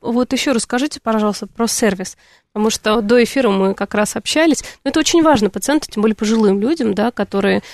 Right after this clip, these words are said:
э, как раз получили, к сожалению, такой диагноз и боятся, что будет дальше. После операции как часто нужно приходить к доктору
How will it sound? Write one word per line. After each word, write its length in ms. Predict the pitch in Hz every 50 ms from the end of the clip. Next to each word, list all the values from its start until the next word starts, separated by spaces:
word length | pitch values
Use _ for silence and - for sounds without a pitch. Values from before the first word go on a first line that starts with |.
| - - - - - - -
э, 300 | - 202 202 196 196 196
как 220 | - 208 - -
раз 260 | 220 214 202 - -
получили, 460 | - - 220 226 - - - 240 202
к 80 | 190 -
сожалению, 460 | - 220 208 208 220 220 208 190 190
такой 280 | - - - - 220 208
диагноз 600 | 190 226 269 320 370 370 330 269 226 202 - - -
и 140 | - 240
боятся, 500 | 226 240 254 269 269 247 208 196 - -
что 200 | 202 - - 214
будет 220 | 196 196 196 208 190
дальше. 440 | 202 247 302 330 320 - - 247 - - - - - _ _
После 240 | 277 311 - - 339
операции 400 | - - 302 294 262 - - 220
как 180 | - 240 -
часто 320 | - - 311 339 - - 294
нужно 280 | 254 254 269 262 262
приходить 500 | - 226 233 - 226 214 208 262 262 - -
к 120 | 214 202
доктору 580 | 190 190 220 247 - - - 262 254 247 240